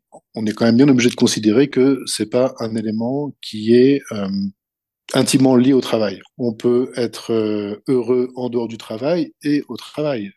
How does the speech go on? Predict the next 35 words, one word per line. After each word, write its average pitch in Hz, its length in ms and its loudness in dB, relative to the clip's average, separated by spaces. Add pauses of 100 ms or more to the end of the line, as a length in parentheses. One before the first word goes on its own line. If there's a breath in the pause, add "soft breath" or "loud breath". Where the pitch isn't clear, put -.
mais 123 120 0
on 127 120 2
ne 127 80 0
peut 139 160 -2
pas 170 200 -2
être 135 200 -2
heureux 131 140 2
au 123 80 2
travail 147 440 -6
et 127 40 -4
malheureux 123 460 -6
à 139 40 -18
l'extérieur 120 360 -8
du 113 60 -18
travail. - 280 -14 (420)
Sinon, 190 220 4
ça 208 100 2
voudrait 131 300 6
dire 135 140 2
que - 100 0
les 110 100 4
enfants 113 280 2
ne 104 40 -2
peuvent 101 200 -8
pas 104 80 0
avoir 95 180 -2
accès 101 240 -4
au 101 60 -2
bonheur, 151 320 0
que 123 80 0
les 117 80 2
personnes 113 320 -6
à - 20 -6
la 104 80 -4
retraite - 220 -10